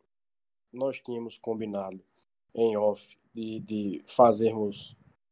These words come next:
na ordem cronológica, e o próximo jogo seria o do treze, mas aproveitando que a pauta tá bem quente,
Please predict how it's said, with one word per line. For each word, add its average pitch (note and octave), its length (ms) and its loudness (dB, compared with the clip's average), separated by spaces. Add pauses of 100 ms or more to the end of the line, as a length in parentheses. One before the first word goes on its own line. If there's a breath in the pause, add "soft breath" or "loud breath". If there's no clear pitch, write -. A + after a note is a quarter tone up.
(120)
na A2+ 280 4
ordem A#2+ 280 6
cronológica, A2+ 760 0
e G#2+ 120 -10
o A2 80 -12
próximo A2+ 440 -4
jogo G#2+ 240 -12
seria G#2+ 220 -8
o G2+ 40 -8
do G2+ 80 -10
treze, C#3 340 2
mas D3+ 140 6
aproveitando E3+ 600 2
que - 100 0
a - 60 2
pauta G#2+ 320 -2
tá G#2+ 160 -4
bem C#3+ 260 -2
quente, A#2 500 -4